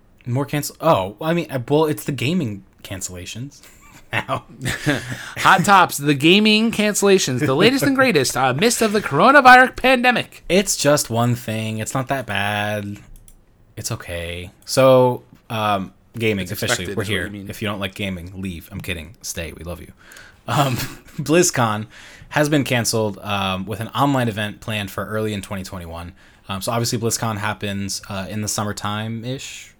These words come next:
Speaker 1: I think, right around
Speaker 2: Yes, it does.
Speaker 1: June, July. Um, so it's officially been canceled. Um, this one comes from I G N.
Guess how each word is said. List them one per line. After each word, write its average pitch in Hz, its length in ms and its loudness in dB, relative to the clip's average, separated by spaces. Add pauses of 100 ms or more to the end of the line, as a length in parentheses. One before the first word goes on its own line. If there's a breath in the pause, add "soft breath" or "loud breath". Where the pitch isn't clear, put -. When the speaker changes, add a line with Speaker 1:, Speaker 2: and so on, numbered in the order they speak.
Speaker 1:
I 127 60 -12
think, 185 260 -10 (380)
right 117 160 0
around 117 520 0 (160)
Speaker 2:
Yes, 117 420 -2
it 107 80 -10
does. - 500 -8
Speaker 1:
June, 123 360 -4
July. 123 380 -6 (460 soft breath)
Um, 98 280 -2
so 110 120 -8
it's 98 80 -8
officially 139 260 -2
been 135 120 -2
canceled. 113 380 -4 (200)
Um, 95 340 -8
this 101 140 -10
one 117 80 -4
comes 110 160 -8
from - 120 -12
I 95 120 -8
G 92 160 -8
N. 95 240 -8